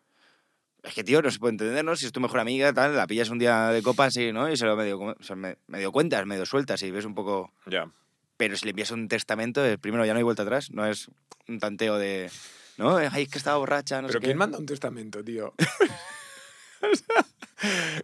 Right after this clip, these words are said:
Speaker 2: ¿cómo que, cómo le mandas un testamento a alguien? O sea, yo qué sé, mándale WhatsApp, tía.
Speaker 1: No, un testamento de WhatsApp, tío. Es una, es una parrafada de, en WhatsApp, el testamento.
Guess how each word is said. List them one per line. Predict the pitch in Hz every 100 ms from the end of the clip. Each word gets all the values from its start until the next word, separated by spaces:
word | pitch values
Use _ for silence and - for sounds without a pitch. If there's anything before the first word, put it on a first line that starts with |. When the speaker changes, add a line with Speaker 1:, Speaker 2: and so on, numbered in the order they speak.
| -
Speaker 2:
¿cómo | - 147
que, | 175 170 170
cómo | 165 202
le | 180
mandas | 165 156 143
un | 143
testamento | 143 147 135 135 131
a |
alguien? | 110 92 90 - -
O |
sea, | 110 95
yo | 107
qué |
sé, | 120 131 147
mándale | 101 143
WhatsApp, | 139 95 98 135 170 -
tía. | 143 - - _ _ _ -
Speaker 1:
No, | 117 90
un | 104
testamento | 120 139 139 156
de | 123
WhatsApp, | 101 147 123
tío. | 98 147 120
Es | 104 135
una, | 131 127 110 69 -
es | 120 117
una | 147 135
parrafada | 113 107 147 147 123 127
de, | 113 107
en | 104
WhatsApp, | 113 139 127
el | 110
testamento. | 101 104 113 143 120 131